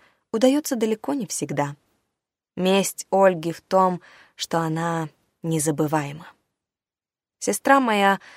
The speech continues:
сохранила связи со своим агентом, и карьера ее вновь идет вверх.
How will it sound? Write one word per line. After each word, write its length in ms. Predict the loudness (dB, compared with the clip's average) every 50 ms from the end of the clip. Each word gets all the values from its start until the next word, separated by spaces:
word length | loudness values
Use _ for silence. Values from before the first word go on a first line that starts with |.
| -20 _ -6
сохранила 640 | -4 -4 0 4 4 4 4 4 2 2 0 0
связи 340 | 0 2 4 4 4 4 2
со 140 | -4 -6 -6
своим 280 | -2 -2 -2 -2 -2 -4
агентом, 600 | -8 -8 -4 -2 -2 -4 -2 -4 -6 -6 -6 -10 -14 -20 -20 -20 -20 _ 2
и 100 | 2 6
карьера 480 | 6 6 6 6 4 2 2 2 0
ее 280 | -2 -4 -4 -4 -6 -4
вновь 460 | -4 -2 0 2 2 2 0 -4 -10 _
идет 280 | -8 -2 0 0 -2 -2 -4
вверх. 560 | -14 -10 -8 -6 -6 -8 -10 -16 -20 -20